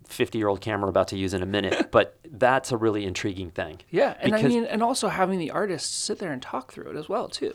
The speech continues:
Speaker 2: You know, the idea of how often do you actually get to experience an exhibition with the person that was creating it?
Speaker 1: Absolutely.
Speaker 2: You know, it's such a rare instance, and it's, and that's so important.
Speaker 1: And imagine being able to have that artist potentially w-,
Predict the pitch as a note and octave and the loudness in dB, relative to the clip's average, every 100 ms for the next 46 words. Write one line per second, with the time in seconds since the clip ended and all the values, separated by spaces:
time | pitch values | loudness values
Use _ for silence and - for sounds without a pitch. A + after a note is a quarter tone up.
0 | - D#3 D#3 D3+ D#3 D#3+ E3+ - F#3+ F#3 | -6 -4 -2 -2 -2 0 -2 0 4 4
1 | E3+ D#3+ D3 C#3+ C3+ C#3+ - C3+ B2+ - | 4 -2 -4 -2 -2 -2 -6 -8 -8 -8
2 | C#3 - D#3 C3+ - - C#3+ C#3+ C3 B2+ | -8 -6 -6 -6 -6 -6 -6 -6 -6 -10
3 | C3 - B2 B2+ - B2+ B2+ - - B2+ | -8 -10 -8 -8 -6 -6 -6 -8 -10 -10
4 | - B2 G2+ - - C3+ - - - - | -10 -12 -14 -14 -12 -12 -12 -18 -14 -2
5 | G2+ G2 G2+ F2+ - - E3+ E3+ D3 C#3+ | -2 0 -2 -2 -2 -4 -4 -2 -2 -4
6 | - A3+ F#3 D#3 D#3+ E3+ D#3 D3 C#3+ - | -4 -4 -6 -8 -4 -2 -2 -2 -2 -4
7 | F3+ - - C3+ - D3 D3 D3+ - E3 | -6 -6 -10 -10 -8 -8 -8 -10 -10 -10
8 | D#3 - - D#3 - F#3+ F2+ - - - | -10 -10 -8 -8 -8 -8 -10 -20 -20 -2
9 | B2 A#2 A#2+ B2+ B2+ A#2+ A2 A2 A2 A#2+ | 2 4 2 2 2 0 0 2 0 0
10 | G2 G2+ F2+ E2+ G2+ G#2+ G2 - - - | -4 -2 -4 -2 0 0 -2 -6 -8 -2
11 | C3 B2+ F#2 F2+ G#2 A2+ _ G#2 G2+ | -2 -2 -4 -4 -6 -10 _ -14 -14